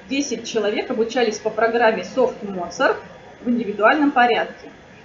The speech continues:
Что нам это дало? Дети научились читать нотный текст. Это раз. Второе. Они могли участвовать в международном концерте Академии Софтмоцарт, то есть показали себя на международном уровне. Вот они здесь стоят с сертификатами, но, правда, здесь не все.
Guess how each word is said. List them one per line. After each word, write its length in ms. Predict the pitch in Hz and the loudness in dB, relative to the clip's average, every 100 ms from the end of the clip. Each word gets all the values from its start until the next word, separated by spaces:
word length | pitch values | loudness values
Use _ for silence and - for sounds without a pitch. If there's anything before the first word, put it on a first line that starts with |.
| - | -20
Что 240 | - 349 427 | -4 0 2
нам 180 | 247 247 | 2 2
это 260 | 262 262 | 0 0
дало? 420 | 220 233 226 190 - - - - - - - - | 2 4 4 2 -4 -14 -20 -20 -20 -20 -20 -4
Дети 220 | 359 453 | 0 4
научились 640 | 294 277 262 294 339 415 - | 4 4 0 -2 0 -2 -4
читать 440 | 226 254 285 262 | -2 2 0 0
нотный 360 | 220 247 247 247 | -4 -4 -4 -6
текст. 340 | - - - - | -6 -8 -10 -8
Это 260 | 247 - 226 | -4 -2 0
раз. 320 | 165 - - - - | -2 -4 -14 -20 0
Второе. 540 | 247 277 254 175 - - - - - | 2 4 2 -2 -6 -14 -20 -20 -6
Они 220 | 233 320 | 0 2
могли 280 | 427 285 285 | 4 2 0
участвовать 640 | 269 - 277 294 - 277 | -4 -6 -2 0 -2 -8
в 40 | 233 | -8
международном 640 | 226 226 240 247 247 208 | -8 -2 2 2 0 -4
концерте 680 | - 196 - 226 277 - 294 220 | -6 -8 -2 -2 -2 -6 -8 -6
Академии 520 | 214 196 190 233 233 | -6 -6 -4 -4 -4
Софтмоцарт, 640 | 226 214 208 196 - - 226 | -6 -10 -10 -10 -12 -10 -8
то 60 | |
есть 120 | 233 | -6
показали 460 | 220 - 185 202 262 | -8 -6 -2 0 0
себя 280 | - 214 226 | -2 0 2
на 120 | 226 | 2
международном 680 | 226 208 190 190 208 208 196 | -4 -6 -4 -2 -4 -6 -6
уровне. 360 | 214 180 180 160 | -6 -8 -10 -10
Вот 160 | 196 220 | -8 -6
они 180 | 208 185 | -6 -8
здесь 180 | 185 - | -10 -10
стоят 440 | 202 214 226 - | -4 -2 -2 -6
с 60 | - | -6
сертификатами, 800 | 262 269 247 254 269 311 302 262 | -6 -6 -6 2 4 4 2 -2
но, 140 | 214 | -2
правда, 340 | 226 240 262 226 | 2 4 4 0
здесь 300 | 233 233 202 | 0 -4 -6
не 100 | 208 | -10
все. 300 | - 196 | -8 -8